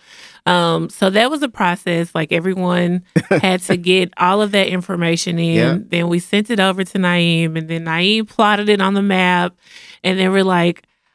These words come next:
Speaker 1: "Okay, this looks cool, but I don't really know what I'm looking at. How can we make this prettier?"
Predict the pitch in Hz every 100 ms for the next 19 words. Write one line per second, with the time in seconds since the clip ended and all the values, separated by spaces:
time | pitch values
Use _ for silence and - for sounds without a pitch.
0 | _ - 247 - 285 254 202 175 170 -
1 | _ _ _ 202 226 - 254 247 - -
2 | 277 254 240 233 226 214 190 185 202 226
3 | 240 240 220 208 208 202 226 226 214 202
4 | 208 208 208 220 208 208 190 - 208 -
5 | 294 247 208 170 170